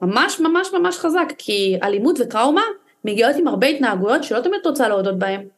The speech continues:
כי לפעמים בדינמיקה הזאת את לובשת הרבה פעמים גם את ההתנהגויות שלו. לפעמים גם לך יוצא התנהגות אלימה. אני זוכרת את הסיטואציה שלי כשבאתי וסיפרתי שיש בינינו מאבק, ואני נותנת את ה-,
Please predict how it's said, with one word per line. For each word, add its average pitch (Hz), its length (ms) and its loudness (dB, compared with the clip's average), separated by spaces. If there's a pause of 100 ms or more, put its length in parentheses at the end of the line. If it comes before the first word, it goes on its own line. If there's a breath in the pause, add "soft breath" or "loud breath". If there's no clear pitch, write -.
(500 soft breath)
כי 226 60 -2
לפעמים 226 300 0
בדינמיקה 285 580 0
הזאת 349 220 0
את 254 100 -2
לובשת 226 280 0
הרבה 269 180 2
פעמים 262 280 0
גם 262 160 0
את 254 60 -2
ההתנהגויות 214 640 -2
שלו. 180 360 0 (280)
לפעמים 302 340 2
גם 294 200 4
לך 240 360 0
יוצא 196 240 -2
התנהגות 190 600 -2
אלימה. 180 320 2 (500 soft breath)
אני 202 120 -4
זוכרת 247 360 0
את 233 100 -8
הסיטואציה 240 580 -2
שלי 277 320 0
כשבאתי 202 520 -4
וסיפרתי 208 680 -2 (1120 soft breath)
שיש 220 240 -2
בינינו 202 320 0
מאבק, 226 500 0 (380)
ואני 214 360 -2
נותנת 226 380 -2
את 214 100 -8
ה-, 190 200 0